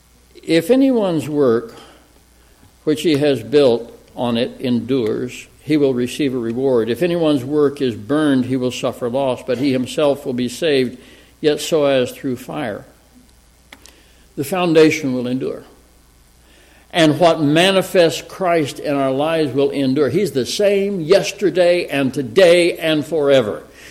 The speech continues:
Styles may change. You redecorate your house. It's just in style. Ten years from now, realtor comes in and says, "It's a little dated.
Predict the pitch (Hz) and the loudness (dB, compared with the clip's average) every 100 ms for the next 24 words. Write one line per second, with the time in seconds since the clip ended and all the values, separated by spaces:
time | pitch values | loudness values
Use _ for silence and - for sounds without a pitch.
0 | - - - 269 277 247 202 143 147 139 | -12 -10 -2 4 8 10 8 6 2 2
1 | 135 - 147 113 131 247 269 233 269 262 | 2 0 0 0 0 2 2 6 4 4
2 | 254 240 233 226 202 202 151 131 214 208 | 4 6 6 4 0 2 0 4 2 2
3 | 170 180 311 277 - - 226 269 269 247 | -6 2 6 6 4 -2 4 6 6 2
4 | - 277 262 226 151 - - - - - | 0 2 6 8 6 4 -8 -20 -4 4
5 | 294 254 262 277 - 220 226 233 202 - | 6 8 8 8 4 0 2 2 2 -2
6 | - - - - - - - _ _ _ | -6 -6 -8 -14 -20 -20 -20 _ _ _
7 | - 180 214 196 - 196 170 185 147 165 | 2 6 6 4 2 0 2 2 4 4
8 | 135 - - - _ _ - 226 339 349 | 2 -2 -18 -20 _ _ -4 -4 0 4
9 | 415 381 180 226 185 123 110 - 131 | 6 6 6 8 10 8 4 2 -2